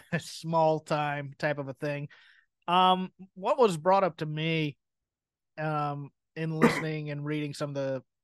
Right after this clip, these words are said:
critiques about it on, on Sunday night early Monday,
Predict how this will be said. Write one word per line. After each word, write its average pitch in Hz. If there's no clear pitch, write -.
critiques 151
about 143
it 139
on, 127
on 131
Sunday 151
night 135
early 143
Monday, 135